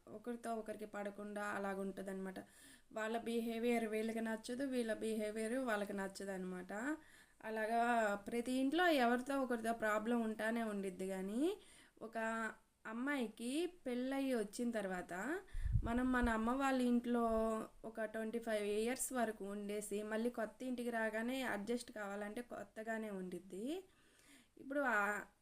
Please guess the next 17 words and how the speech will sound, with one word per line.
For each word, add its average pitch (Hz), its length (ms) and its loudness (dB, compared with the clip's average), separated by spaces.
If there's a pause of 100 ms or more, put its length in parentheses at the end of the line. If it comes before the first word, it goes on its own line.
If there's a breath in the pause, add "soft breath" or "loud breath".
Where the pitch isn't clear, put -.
(380)
పెళ్ళైన 277 380 4
తర్వాతే 311 440 4
కాదు, 226 300 4
ప్రతి 220 340 -2
ఇంట్లో 254 420 0
కూడా 214 300 0
ప్రతి 233 360 -4
చిన్న 285 460 2
ప్రాబ్లం 233 560 0
కూడా 247 800 -4
సూసైడ్ 277 640 2
అనేది 226 460 0
కామన్ 269 500 -2
అయిపోయింది. 190 840 -4 (1040 loud breath)
దీని 269 260 6
గురించి 349 560 4
మాట్లాడడం 277 840 6